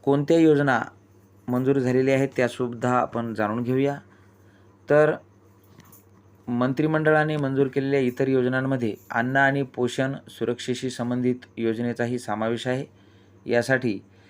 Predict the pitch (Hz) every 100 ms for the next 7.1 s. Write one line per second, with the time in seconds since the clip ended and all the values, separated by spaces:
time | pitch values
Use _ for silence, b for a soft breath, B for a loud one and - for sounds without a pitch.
0 | b b _ 131 135 139 131 135 131 127
1 | 127 120 113 127 131 131 127 135 139 135
2 | 127 120 117 117 113 113 107 113 - 113
3 | 110 107 110 113 120 135 - - B B
4 | - - 127 120 123 131 127 123 123 127
5 | - 95 - - 117 120 120 120 - -
6 | - - 107 - 135 139 143 - 117 110
7 | 107